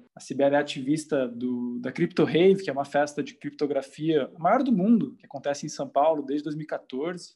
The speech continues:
Infelizmente não teve esse ano por causa da pandemia. E tem várias organizações que fazem isso, né? O, o idec, por exemplo, que eu trabalhei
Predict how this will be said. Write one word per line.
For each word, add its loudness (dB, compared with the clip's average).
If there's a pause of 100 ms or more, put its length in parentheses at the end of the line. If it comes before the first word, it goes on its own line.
Infelizmente -2
não -2
teve 2
esse -6
ano -2
por -14
causa -2
da -16
pandemia. -4 (240)
E 2
tem 0
várias 6
organizações 6
que -12
fazem 2
isso, -6
né? 0
O, -4
o -2
idec, 0
por -2
exemplo, -6
que -18
eu -14
trabalhei -4